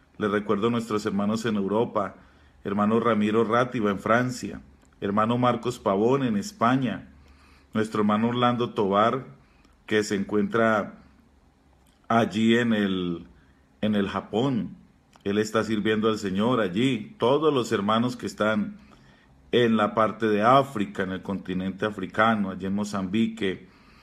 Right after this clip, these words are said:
en Cabo Verde. Recordemos al hermano Jeremías Velázquez, quien está en Cabo Verde, un gran hermano,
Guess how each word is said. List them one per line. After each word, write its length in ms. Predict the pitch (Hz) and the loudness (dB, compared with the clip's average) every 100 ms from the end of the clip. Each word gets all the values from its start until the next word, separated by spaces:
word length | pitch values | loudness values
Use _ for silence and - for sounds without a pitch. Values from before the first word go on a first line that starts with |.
| - - _ - | -20 -20 _ -4
en 160 | 101 | -4
Cabo 340 | - 101 95 92 | -2 0 2 2
Verde. 560 | 101 120 113 92 90 90 | 4 2 0 -4 -8 -6
Recordemos 640 | 98 - 95 104 117 123 | -4 -4 0 0 2 0
al 120 | 107 | 0
hermano 340 | 104 104 113 | 2 2 2
Jeremías 680 | 113 113 104 101 104 113 120 | 2 0 2 2 2 2 0
Velázquez, 800 | 104 101 104 104 - 147 151 - _ _ _ _ _ _ | 0 2 2 0 -2 -6 -6 -16 _ _ _ _ _ _
quien 260 | - 113 110 | 0 2 2
está 280 | 104 - 110 | -2 -2 -2
en 100 | 113 | 0
Cabo 320 | 127 123 104 | 0 2 4
Verde, 520 | 110 127 101 98 90 - _ _ _ _ | 4 2 0 -4 -6 -14 _ _ _ _
un 200 | 110 117 | -2 2
gran 280 | 113 117 113 | 4 4 4
hermano, 840 | 110 113 113 113 113 107 95 | 2 4 4 4 2 0 -4